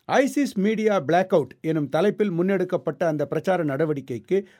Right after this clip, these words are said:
ஆயிரக்கணக்கானவர்கள் தமது ஆதரவை தெரிவித்துள்ளனர். அவ்வகையில் வெளியாகும் படங்கள் குரூரமானவை மட்டுமல்லாமல் அந்த குழுவினருக்கு ஒரு பிரச்சாரமாகவும் அமைகிறது என்று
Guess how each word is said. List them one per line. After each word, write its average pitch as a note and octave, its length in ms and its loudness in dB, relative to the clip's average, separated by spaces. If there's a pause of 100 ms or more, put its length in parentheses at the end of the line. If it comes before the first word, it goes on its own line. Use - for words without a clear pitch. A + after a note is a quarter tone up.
(100)
ஆயிரக்கணக்கானவர்கள் F#3 1040 2
தமது D3 260 -2
ஆதரவை D#3 560 0
தெரிவித்துள்ளனர். C#3 720 -2 (480)
அவ்வகையில் B3 480 2
வெளியாகும் A3+ 500 2
படங்கள் F#3 520 2 (200)
குரூரமானவை A#3+ 800 2
மட்டுமல்லாமல் E3+ 840 0
அந்த D#3 360 -2
குழுவினருக்கு A3+ 720 0
ஒரு E3 300 2
பிரச்சாரமாகவும் G3 680 0
அமைகிறது E3+ 640 0
என்று B2+ 380 0